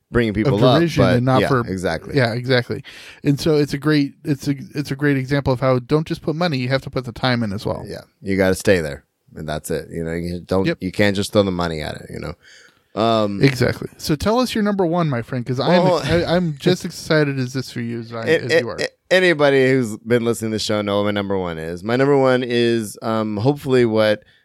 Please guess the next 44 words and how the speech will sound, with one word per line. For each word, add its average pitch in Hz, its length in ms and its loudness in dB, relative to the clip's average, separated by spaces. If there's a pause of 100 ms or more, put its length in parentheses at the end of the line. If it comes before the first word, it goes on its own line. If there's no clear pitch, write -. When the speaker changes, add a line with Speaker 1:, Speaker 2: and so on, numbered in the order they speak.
(200)
Speaker 1:
um, 101 680 0
and 117 160 0
I 117 40 4
have 117 160 2
a 104 80 0
follow-up 107 520 2
to 101 240 -2
what 104 140 2
I'm 101 140 0
gonna 92 160 -6
say, 98 260 -4
but 101 240 -4
it 127 120 -2
was, 135 280 2
it 139 140 0
was 135 240 0
the 123 80 0
cruise 127 320 0
that 120 80 0
my 110 140 0
wife, 98 340 -2 (100)
wife 107 320 0
bought 87 220 -2
me, 90 240 -10 (340)
um, 95 240 -2
last 95 300 2
December. 85 580 -6 (340)
Uh, 101 120 -6
my 107 120 -2
number 117 220 2
one 110 300 2
is 104 380 0
that 110 180 0
Writing 107 260 0
Excuses 98 500 -8
cruise 101 440 -2
that 98 120 0
I 101 60 4
went 101 220 0
on 98 320 0
in 101 180 0
September. 101 800 0 (400)
Um, 101 640 0
it, 104 500 2